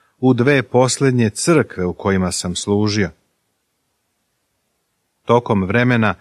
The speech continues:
proučavanja ove poslanice, broj prisutnih se udvostručavao nekoliko puta, tako da smo na službama radnim danima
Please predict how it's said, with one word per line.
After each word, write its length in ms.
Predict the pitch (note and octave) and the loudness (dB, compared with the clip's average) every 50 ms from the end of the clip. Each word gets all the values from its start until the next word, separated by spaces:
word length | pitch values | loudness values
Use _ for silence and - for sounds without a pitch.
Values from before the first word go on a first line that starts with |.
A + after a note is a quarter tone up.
| _ _ _ _ _ _ _ _ _ | _ _ _ _ _ _ _ _ _
proučavanja 760 | - G#2+ G#2 G#2 G2+ - A2+ G#2 G#2+ A2+ B2 B2+ B2 A2 F#2+ | 0 0 0 0 0 0 2 2 4 4 4 2 2 2 0
ove 160 | F2+ F2 F2+ E2 | 0 -2 -2 -2
poslanice, 800 | - G2+ G#2+ A#2+ - D3+ D3+ D3+ D3 C3+ A2+ - - A#2 A#2+ - _ _ _ _ _ _ _ _ _ _ _ _ _ _ | -2 -2 -2 0 0 0 0 0 0 0 -2 0 -2 -2 -2 -4 _ _ _ _ _ _ _ _ _ _ _ _ _ _
broj 500 | - G2 G#2 A2+ C3 C#3+ E3 E3+ E3+ E3+ - - _ - | -6 -2 0 2 4 4 4 4 2 0 -4 -10 _ -2
prisutnih 680 | A#2 A#2+ C#3 D3 - - D#3+ D3+ - - D3+ C#3+ - - | 0 2 2 2 0 0 -2 -2 -2 -2 -2 -2 -2 -2
se 220 | - D3 C3+ B2+ - | -2 -2 -2 -2 0
udvostručavao 1300 | - C#3 B2+ A#2 A#2 A2+ A#2+ A#2 - - - A2+ A2+ A2 - - B2+ A#2 A#2+ B2 B2+ C3 C#3 B2+ G#2+ G2 | 0 0 0 2 2 2 2 0 -2 -4 -2 -2 -2 -2 -2 -2 0 0 2 2 2 2 2 2 2 2
nekoliko 580 | G2 G#2+ B2 - - - A2 G2+ F#2+ - - G2 | 2 0 0 0 0 -2 -2 -2 -2 -4 -8 -8
puta, 460 | - - A2+ A#2 A#2+ A#2+ A#2+ - - - _ _ _ _ _ _ _ _ _ _ _ _ _ _ _ | -4 0 2 2 2 0 -2 -8 -16 -18 _ _ _ _ _ _ _ _ _ _ _ _ _ _ _
tako 320 | A2+ A#2 B2 - - C#3 | -2 -2 0 0 0 0
da 120 | B2 A#2+ | 0 0
smo 200 | G#2 - - G#2+ | 0 -2 -2 -2
na 120 | G2 F#2 F2 | -2 -2 -4
službama 720 | - - A2+ B2 C#3 C#3+ C3 B2+ C#3 C3 B2+ A#2+ G#2+ - - _ _ | -6 -2 0 2 2 2 2 0 0 0 2 0 0 -2 -6 _ _
radnim 600 | - - G2+ A2+ C3+ D#3+ D3+ A#2 G2+ F#2 E2+ E2 | -10 -4 -2 0 0 0 0 -2 -2 -4 -4 -4
danima 540 | D#2 D2 D2+ D2 D2 D#2 F2+ A2 C3 D3 C#3+ | -6 -8 -10 -10 -10 -8 -4 -2 -2 -2 -2